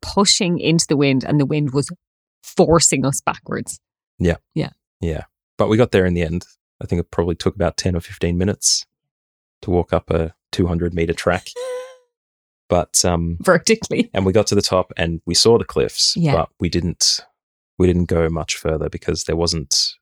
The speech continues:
Speaker 2: a particularly large amount of safety
Speaker 1: No.
Speaker 2: in the paths as far as they might have been from the cliff, cliff's edge.
Speaker 1: Yeah.
Speaker 2: We just, um,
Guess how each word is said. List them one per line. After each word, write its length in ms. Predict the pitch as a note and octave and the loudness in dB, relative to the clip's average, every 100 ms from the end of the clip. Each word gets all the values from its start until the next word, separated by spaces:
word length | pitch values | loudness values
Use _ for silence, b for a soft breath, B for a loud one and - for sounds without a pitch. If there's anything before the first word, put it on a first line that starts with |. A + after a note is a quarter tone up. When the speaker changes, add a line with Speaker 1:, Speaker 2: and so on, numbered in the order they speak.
| _ - | _ -18
Speaker 2:
a 40 | |
particularly 540 | - - F2+ - E2 E2 | -10 -6 -6 -4 -2 2
large 280 | E2+ F2 | 0 0
amount 160 | F2 D#2+ | -4 -2
of 60 | - | 0
safety 500 | - E2 - F2 - _ - | 0 -2 0 -2 -2 _ -10
Speaker 1:
No. 220 | C3 A#2+ - _ - | -6 -6 -10 _ -4
Speaker 2:
in 200 | F#2 F2+ | -2 -2
the 60 | |
paths 360 | - F#2 G2 E2 | 0 0 0 -2
as 80 | - | 0
far 200 | E2+ E2+ | 0 0
as 80 | |
they 100 | - | 0
might 140 | E2+ D#2+ | -2 -2
have 60 | D#2+ | -2
been 180 | D#2+ | -4
from 220 | - E2 D2 | -4 -6 -6
the 60 | |
cliff, 420 | - F2+ - - _ _ | 0 0 0 -12 _ _
cliff's 260 | - - - | -6 -4 0
edge. 400 | E2+ E2 - - - | 0 0 -6 -8 -8
Speaker 1:
Yeah. 220 | D3 - _ _ _ _ | -8 -8 _ _ _ _
Speaker 2:
We 140 | E2+ D#2+ | -8 -4
just, 440 | - E2 - - | -4 0 0 -2
um, 320 | D#2 D2+ D2+ | -6 -6 -8